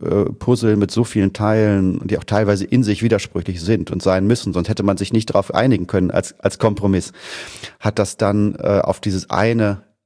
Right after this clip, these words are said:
äh, Klimaziele, äh, C O zwei Äquivalente eigentlich fast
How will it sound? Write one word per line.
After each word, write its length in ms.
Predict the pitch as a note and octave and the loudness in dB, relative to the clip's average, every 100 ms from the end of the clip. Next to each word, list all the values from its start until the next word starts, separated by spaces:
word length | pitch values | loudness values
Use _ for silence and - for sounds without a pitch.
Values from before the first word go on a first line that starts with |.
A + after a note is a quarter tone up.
| _ | _
äh, 280 | G2+ F#2+ F#2 | -4 -2 -4
Klimaziele, 1400 | - A#2+ G#2+ G2+ - - E2+ F2+ F#2+ - A2 G2+ G2+ F#2+ | -4 -2 2 2 0 -6 -4 -2 -4 -6 -2 2 2 2
äh, 40 | |
C 180 | - G2+ | -2 -4
O 40 | |
zwei 460 | F#2 - F#2 G2 F#2 | -4 -4 -2 0 0
Äquivalente 920 | - - - F#2 G2+ F#2+ F#2+ G2 - - | -4 -10 -10 -4 0 0 -2 -4 -4 -4
eigentlich 440 | E2 F#2 F#2+ - - | -2 0 -2 -6 -10
fast 380 | - - - | -6 -6 -8